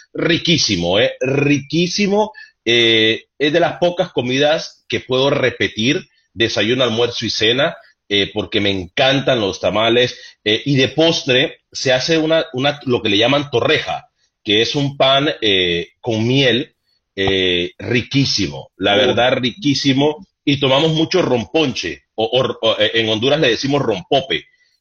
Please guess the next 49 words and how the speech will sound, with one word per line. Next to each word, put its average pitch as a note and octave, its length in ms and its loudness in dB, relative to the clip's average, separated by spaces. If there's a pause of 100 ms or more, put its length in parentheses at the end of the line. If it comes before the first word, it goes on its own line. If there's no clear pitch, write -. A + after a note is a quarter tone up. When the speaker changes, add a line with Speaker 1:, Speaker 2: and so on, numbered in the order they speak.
Speaker 1:
eh, G2+ 280 0
que G#2+ 220 2
es - 200 -4
prácticamente A#2+ 800 -2
un, A#2 440 -2
un, A2+ 220 -6
un B2 160 0
líquido, B2 600 2 (320)
aquí - 260 -2
le C#3+ 100 2
dicen D3+ 380 0
eggnog, A#2 460 0 (420)
pero A#2 480 2
en A2+ 120 0
Honduras A#2 320 0
se C#3 80 -2
le G#2+ 80 0
pone - 200 -2
también G#2+ 320 -2
ron. B2+ 380 -2 (320)
Y B2 80 0
es - 100 0
un, D#3 80 2 (380)
un, D3 260 2
un, C#3 500 -2
un, C3+ 300 -2
una C3+ 180 0
cosa C3+ 220 -4
que B2 80 -6
uno B2+ 100 -2
toma C3 200 2
bastante A#2 480 0
seguido C3 260 0
en C#3 80 2
el B2 80 0
día, B2+ 160 2
específicamente A#2 680 -2
cuando G#2+ 180 0
está G#2 160 -4
frío A2+ 240 0
como F#2+ 160 -4
está G#2+ 180 -2
ahora. A2 300 2 (360)
Eh, F#2+ 440 2
y A2+ 80 2
la A2 120 4
verdad G#2 380 2
es, - 300 -2
eh, F#2 240 -6